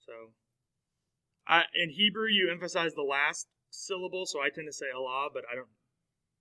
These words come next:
it's not Hebrew, so. Um, now, in, in Islam, very similar to Christianity and Judaism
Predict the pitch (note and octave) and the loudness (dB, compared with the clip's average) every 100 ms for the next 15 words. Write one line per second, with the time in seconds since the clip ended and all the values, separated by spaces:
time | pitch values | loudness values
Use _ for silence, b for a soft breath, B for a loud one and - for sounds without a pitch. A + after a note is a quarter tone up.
0 | _ - C3+ A2+ B2+ A2 G#2 B2 _ _ | _ -10 -8 -6 -8 -10 -16 -20 _ _
1 | - A2 G#2+ _ _ _ _ _ _ _ | -18 -18 -20 _ _ _ _ _ _ _
2 | _ _ _ _ _ _ _ _ E3+ D#3+ | _ _ _ _ _ _ _ _ 2 6
3 | D3+ C3+ B2 A2+ _ _ _ _ _ _ | 6 4 -2 -16 _ _ _ _ _ _
4 | _ _ _ _ _ - F3+ F3+ A3+ B3 | _ _ _ _ _ 8 8 12 12 12
5 | B3 - A#3 B3 B3 - A3+ A3+ G3 E3 | 10 8 10 12 8 10 8 8 0 2
6 | E3 F#3+ _ _ C#3+ C3+ F#3 G#3+ G#3 A3 | 0 -4 _ _ _ 6 8 8 4 2
7 | G#3 G3+ F#3+ F#3 F#3+ F#3+ F#3+ E3 B2 C3 | 4 2 2 -2 -2 0 0 0 -2 -6
8 | E3+ _ _ _ _ _ - D3 D3+ E3+ | -10 _ _ _ _ _ -2 0 0 -2
9 | D#3 B2 A#2 D3 | -2 -4 -8 -16